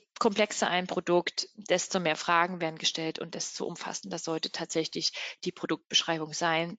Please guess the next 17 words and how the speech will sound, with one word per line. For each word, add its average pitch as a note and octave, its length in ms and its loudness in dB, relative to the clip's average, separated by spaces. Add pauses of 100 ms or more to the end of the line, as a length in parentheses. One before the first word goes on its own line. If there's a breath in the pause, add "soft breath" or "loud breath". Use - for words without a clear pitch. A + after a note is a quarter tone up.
weil E3 160 0
anhand E3 360 -4
dessen E3+ 300 -4
und E3 160 -6
anhand D#3+ 340 -4
der D#3 100 -8
Bilder D3+ 360 -2 (560 loud breath)
entscheidet D#3+ 520 -2
der - 100 -2
Nutzer D3+ 320 -4
dann, D3+ 200 -6
ob - 120 -6
er D#3 60 0
es - 120 -4
kauft - 320 -6
oder E3+ 180 -2
nicht. - 440 -4